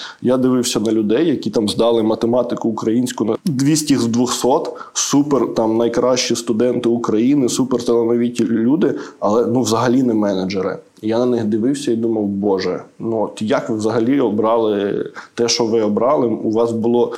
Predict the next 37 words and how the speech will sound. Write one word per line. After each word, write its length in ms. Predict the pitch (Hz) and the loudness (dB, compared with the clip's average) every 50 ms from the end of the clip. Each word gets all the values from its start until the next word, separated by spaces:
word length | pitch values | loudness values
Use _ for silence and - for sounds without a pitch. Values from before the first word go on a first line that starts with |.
| - | -10
всі 380 | - - - - - - 151 147 | -8 -6 -4 -4 0 0 2 2
двері 360 | 127 117 120 117 107 107 104 | 2 2 2 2 2 2 0
перед 260 | 104 - 104 104 104 | 0 0 0 0 0
вами 280 | 110 110 113 113 113 113 | 2 2 0 2 0 0
відкриті, 500 | 110 110 107 - - 123 165 - - 165 | 0 -2 -4 -2 0 0 0 2 2 0
навіщо 400 | 131 123 120 131 131 - - 120 | 2 2 2 2 2 2 0 2
ви 80 | 113 110 | 2 0
йшли 240 | - - 120 120 | 0 0 0 0
на 100 | 117 110 | 0 0
менеджерів, 600 | 107 117 139 170 190 165 139 135 123 117 110 - | 2 2 2 2 2 2 0 2 2 0 0 0
якщо 240 | 117 107 - - 139 | 0 -2 0 0 0
ви 100 | 135 120 | 0 2
взагалі 440 | 110 107 107 120 135 147 131 123 113 | 0 0 0 0 2 2 2 2 2
не 100 | 110 117 | 2 2
менеджери 560 | 117 131 151 180 175 151 123 123 110 110 110 | 2 2 2 2 2 2 2 2 2 2 0
і 40 | 110 | 0
ніколи 340 | 107 101 - - 127 127 120 | -2 -2 0 0 0 2 2
їми 180 | 120 120 113 | 2 2 0
не 100 | 117 113 | 0 0
станете?" 500 | 113 - - - - - - - - - - - - - - - - - | -2 -2 -4 -4 -4 -4 -6 -10 -12 -14 -14 -12 -10 -10 -10 -10 -4 0
І 220 | 147 160 165 156 | 2 4 4 4
насправді, 540 | 147 147 143 147 - - 151 185 190 151 127 | 4 4 2 2 0 0 2 2 2 2 2
як 140 | 139 131 123 | 2 4 2
би 120 | 127 123 | 2 0
це 160 | 127 - 131 | 0 -2 -2
там, 280 | - - 117 117 117 113 | -2 0 0 0 0 2
ну, 160 | 120 120 117 | 2 2 2
не 140 | 113 113 113 | 2 2 2
звучало, 680 | 110 113 120 120 - - 131 135 202 160 139 127 - - - - - - - | 2 0 0 0 0 0 0 2 2 2 0 0 -4 -8 -14 -18 -20 -4 0
то 260 | 123 117 117 117 113 | 2 2 4 4 2
в 60 | 110 | 2
житті 280 | 117 123 123 120 131 131 | 0 0 0 2 2 2
воно 240 | 123 120 120 117 | 2 2 2 0
потім 340 | 110 117 123 - 113 113 104 | 2 0 0 0 0 -2 0
так 200 | 113 123 120 - | 0 -2 0 0
і 40 | 113 | -2
трапилося. 680 | 107 117 110 151 160 - 151 127 113 110 - - 113 | 0 0 0 0 0 0 0 0 0 0 -2 -2 -4